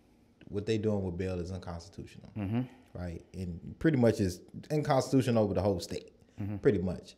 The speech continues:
Speaker 2: Mm-hmm.
Speaker 1: Um, where are we with bail in, in Nashville and Davidson County, um, in trying to make it more constitutional? Um, is there a system in place, or are they trying to do better jobs to where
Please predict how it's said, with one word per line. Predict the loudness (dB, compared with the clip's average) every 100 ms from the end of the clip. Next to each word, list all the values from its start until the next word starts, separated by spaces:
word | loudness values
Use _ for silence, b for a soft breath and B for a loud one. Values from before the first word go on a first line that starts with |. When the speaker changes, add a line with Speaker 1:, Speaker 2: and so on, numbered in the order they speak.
| -14 -10
Speaker 2:
Mm-hmm. | -10 -8 -2
Speaker 1:
Um, | 0 0 -2 -4 -10 _ _ -18 -18 -18 -14
where | -8 2 6 6 4
are | 2 2
we | 4 2 0 0 -4 -10 -18 -6
with | -4 -4 -4 0
bail | 4 4 2 0 -4 -6
in, | -8 -6 -6
in | -6 -4
Nashville | -2 -2 -2 -6
and | -6 -4
Davidson | -4 -4 -8 -10
County, | -8 -6 -6 -6 -8 -10 -16 b b b b -12
um, | -8 -6 -8 -8 -12 -16 -12
in | -8 -6
trying | -4 -2 -4
to | -4
make | -4 -4 -4
it | -6
more | -6 -6
constitutional? | -8 -8 -8 -10 -6 -4 -4 -4 -4 -6 -14 _ _ _ _ _ _ _ -8
Um, | -6 -6 -8 -10 -14 -20 b -8
is | -4 0
there | 0 0
a | -4
system | -2 -2 0 0 0 0 -4 B B -6
in | -6
place, | -4 0 0 0
or | 0 0
are |
they | 0
trying | -2 -2
to | -2
do | -2
better | 0 0 -2
jobs | 0 2 2 0 -4
to | -4
where | 0 0 0